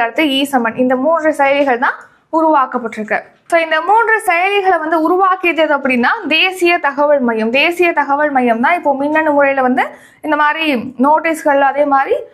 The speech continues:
சம்மன்களை வந்து நம்ம டவுன்லோட் பண்றதுக்காக இந்த செயலி இ சாக்ஷ்ய, நியாய ஸ்ருதி, இ சம்மன் இது போன்ற செயலிகளை வந்து உருவாக்கியிருக்கு. So, பாத்தீங்கன்னா, இப்போ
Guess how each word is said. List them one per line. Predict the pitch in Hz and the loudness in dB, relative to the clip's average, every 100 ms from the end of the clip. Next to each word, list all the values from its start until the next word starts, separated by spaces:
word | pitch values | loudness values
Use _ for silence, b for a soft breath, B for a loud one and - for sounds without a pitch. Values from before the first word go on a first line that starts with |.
| B B - | B B -4
சம்மன்களை | 320 370 392 359 311 | -2 -2 0 0 0
வந்து | 285 349 | 0 -2
நம்ம | 294 254 247 | 0 0 0
டவுன்லோட் | 254 294 294 | 0 0 0
பண்றதுக்காக | 277 269 247 247 240 320 415 - | -2 0 0 -2 -4 0 0 0
இந்த | 269 269 | -4 0
செயலி | 269 262 247 | 0 0 0
இ | 302 311 | 0 0
சாக்ஷ்ய, | 302 269 - 277 254 254 254 | 0 -2 -4 -2 0 2 2
நியாய | 254 262 285 285 | 2 2 0 0
ஸ்ருதி, | 254 233 247 247 285 | 0 2 0 0 0
இ | 311 | 0
சம்மன் | 269 240 233 247 | 0 0 -2 -2
இது | 294 | -2
போன்ற | 285 262 240 233 220 226 B B - | 0 0 2 2 0 -4 B B -4
செயலிகளை | 302 320 339 294 | -2 0 0 2
வந்து | 240 302 269 | 2 2 2
உருவாக்கியிருக்கு. | 247 233 233 240 208 202 - _ | 2 2 0 -4 -4 -8 -10 _
So, | 311 | -2
பாத்தீங்கன்னா, | 330 320 330 392 | 0 -2 0 0
இப்போ | 359 | 0